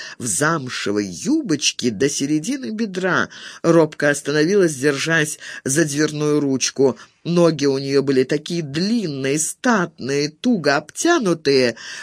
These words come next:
что вся мужская часть кафедры, кроме Энена, который спал не без удовольствия, упёрлась в них глазами. «Что вам нужно, девушка?»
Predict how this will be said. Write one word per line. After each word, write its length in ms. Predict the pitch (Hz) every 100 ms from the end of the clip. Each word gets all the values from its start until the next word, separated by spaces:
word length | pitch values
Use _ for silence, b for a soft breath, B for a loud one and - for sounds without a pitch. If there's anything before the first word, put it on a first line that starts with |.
| B
что 440 | - - 147 202
вся 480 | 214 - - 220 247
мужская 720 | 233 233 - - 202 240 240
часть 520 | 233 226 233 240 -
кафедры, 800 | - 226 160 - 127 131 123 107 - b b b _
кроме 440 | 294 285 240 214
Энена, 460 | 170 143 120 131 - B B
который 380 | 143 139 139
спал 500 | 139 - 143 143 135 B B B
не 400 | - 156 175 190
без 280 | 202 262 226
удовольствия, 1200 | 294 311 311 185 151 147 - - 156 160 160 170 B B B _
упёрлась 1040 | 202 214 - - 170 190 214 233 254 -
в 100 | 143
них 260 | 147 160 165
глазами. 840 | 151 165 165 147 73 71 53 50 - _ _ _ _ _ _ _ _ _ _ _ _
«Что 600 | - - - - 123 127
вам 260 | 117 156 185
нужно, 720 | 240 349 175 - 87 95 65
девушка?» 800 | 92 196 254 110 - - 98